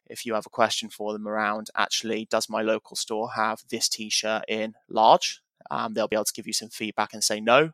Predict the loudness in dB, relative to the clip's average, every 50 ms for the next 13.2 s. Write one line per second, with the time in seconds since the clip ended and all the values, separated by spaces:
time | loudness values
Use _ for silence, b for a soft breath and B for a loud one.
0 | -8 _ _ -8 -6 -6 -6 -4 -2 -2 -2 -2 -2 -2 -4 -4 -4 -6 -8 -8
1 | -10 -4 0 0 2 2 2 0 0 -2 -6 -10 -4 0 0 0 0 -2 -4 -4
2 | -4 -4 -4 -2 -2 -2 -2 2 4 4 4 4 2 B B B B B B B
3 | -8 -4 -2 0 2 2 0 0 -2 -2 -2 -2 -2 -2 -4 -6 -6 -6 -6 -6
4 | 2 6 8 8 8 6 0 _ b b b b b b b b b b b b
5 | 4 8 8 8 8 8 6 4 4 4 4 2 -2 -4 -4 -4 -2 -2 -2 4
6 | 6 6 6 6 4 2 -2 -2 -4 -2 0 -2 -2 -4 -4 0 2 2 2 2
7 | 0 -2 -2 -4 -4 -4 -4 -4 -4 -6 -6 -8 -12 -12 -8 -6 -4 -4 -4 -4
8 | -4 -6 -8 -8 -8 -8 -8 -6 -4 -4 -4 -6 -8 -8 -4 -2 -2 -2 -4 -8
9 | -10 -12 -10 -4 -2 -2 0 0 0 0 0 0 0 2 2 4 4 2 0 -4
10 | -2 -2 -2 0 0 -2 -4 -4 -6 -10 -14 -12 -8 -6 -6 -6 -6 -6 -8 -8
11 | -6 -6 -4 -4 -2 -2 -2 -4 -4 -6 -10 -8 _ -6 -6 -6 -8 -10 -12 -12
12 | -12 -12 -12 -12 -12 -12 -14 -14 -2 0 0 0 2 0 -4 -2 0 2 2 2
13 | 2 2 0 0